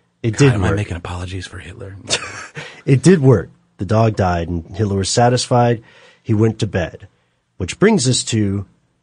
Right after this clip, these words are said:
Speaker 1: the day of.
Speaker 2: On April thirtieth, General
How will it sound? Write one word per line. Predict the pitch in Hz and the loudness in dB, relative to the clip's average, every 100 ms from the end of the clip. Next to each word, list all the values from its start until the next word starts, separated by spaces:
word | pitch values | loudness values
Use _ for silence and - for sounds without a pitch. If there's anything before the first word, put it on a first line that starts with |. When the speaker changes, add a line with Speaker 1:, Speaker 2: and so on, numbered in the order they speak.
| _ _ _ | _ _ _
Speaker 1:
the | 98 | -12
day | 82 - 113 117 113 - - | -10 -2 0 2 0 -4 -6
of. | 98 78 - - - _ _ _ _ _ _ _ _ _ _ _ _ _ _ _ _ _ _ _ _ _ - _ _ _ - | -6 -6 -12 -20 -20 _ _ _ _ _ _ _ _ _ _ _ _ _ _ _ _ _ _ _ _ _ -20 _ _ _ -4
Speaker 2:
On | 104 | 2
April | 123 139 175 | 2 2 0
thirtieth, | - 120 98 82 80 - - _ | 0 0 0 -2 -8 -12 -20 _
General | - 104 95 90 85 82 - | -2 -2 0 -2 -4 -8 -14